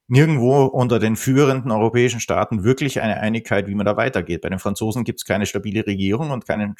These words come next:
stabilen Haushalt. Und in Deutschland gibt es eine große Koalition, wo jeder der beiden Koalitionspartner im Grunde in komplett unterschiedliche Richtungen will. Und das Resultat ist Stillstand. Ja, das ist natürlich jetzt eine politisch extrem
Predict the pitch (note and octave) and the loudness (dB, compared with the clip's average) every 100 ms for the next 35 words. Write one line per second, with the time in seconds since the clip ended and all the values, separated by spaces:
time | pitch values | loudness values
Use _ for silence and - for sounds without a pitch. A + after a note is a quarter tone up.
0 | - - G2+ G2+ G#2+ F#2+ F2+ A2+ C3+ D3 | -16 -12 -10 -6 -6 -2 -2 2 0 0
1 | - A#2 - A2+ G#2 F#2+ G2 A#2+ A#2 A#2 | -6 -12 -8 -8 -4 -2 -2 -4 -4 -10
2 | G#2+ G#2+ G#2+ - A2+ G2+ - A#2 F#2+ A2 | -8 -6 -6 -4 -4 -4 -4 -4 -2 0
3 | G#2+ C3+ - - - _ _ G2 A#2 G#2 | 0 -2 -8 -20 -20 _ _ 0 2 4
4 | A2+ B2 A2+ A2 G#2+ A#2 B2+ A2+ - A#2+ | 4 4 2 2 2 2 0 0 0 0
5 | B2 - G#2 A#2 G#2 B2+ G#2+ B2+ A#2+ G#2+ | 0 2 0 0 -6 -4 0 2 2 2
6 | G2+ A2+ A2 A#2 - A#2 A#2 - G2+ F#2 | -2 -4 -2 -2 -4 -4 -4 -4 -4 -2
7 | G2+ C3+ - A2 G2 E2+ F2 D3+ - - | 0 -2 -2 -2 -2 0 0 0 -2 2
8 | A2+ G#2 G#2 G2 - G2 - G2+ G2 E2+ | 4 6 2 -2 0 -2 2 2 2 0
9 | E2+ - F2+ D2 - - - _ _ _ | 0 -4 -4 -8 -10 -16 -20 _ _ _
10 | - _ _ _ - C#3 F2 D#2 F2 - | -20 _ _ _ 0 2 2 2 2 2
11 | A#2+ A#2 G#2 B2 A#2+ A#2 A2 - - G2+ | 2 2 2 2 4 2 2 -2 -4 -2
12 | F#2 G#2+ A2+ B2 - - - G2 A2 A2+ | 0 0 0 0 -4 -6 0 2 4 0